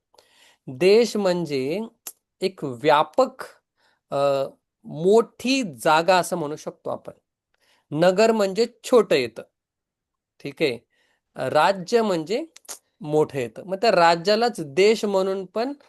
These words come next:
रेफर करू शकतात, ठीक आहे. अ,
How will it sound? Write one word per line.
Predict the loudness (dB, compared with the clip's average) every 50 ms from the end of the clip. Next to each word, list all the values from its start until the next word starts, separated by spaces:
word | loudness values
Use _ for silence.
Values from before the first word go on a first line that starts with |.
| _ _ _ _ _ _
रेफर | 0 0 0 0 2 2 2 2 2
करू | 2 0 0 0 0 -2
शकतात, | -4 -4 -6 -8 -8 _ -8 -6 -6 -2 0 2 2 2 0 -6 _ _ _ _ _ _ _ _ _
ठीक | -14 -6 -2 -2
आहे. | 0 0 -2 -6 -10 _ _ _ _ _ _ _ _ _ _ _ _ _ -6
अ, | -4